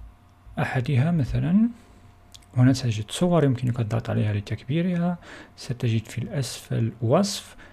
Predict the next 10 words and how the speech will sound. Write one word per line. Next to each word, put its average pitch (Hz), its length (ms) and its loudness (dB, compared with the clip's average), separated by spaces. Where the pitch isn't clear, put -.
أرشيف 127 380 -2
للتغييرات، 123 760 0
وهنا 131 220 4
تجد 120 400 -2
رابط 117 340 2
للتحميل 117 580 0
منه 117 280 2
يمكنك 110 540 -2
تحميل 110 440 -6
السمة. 107 420 -4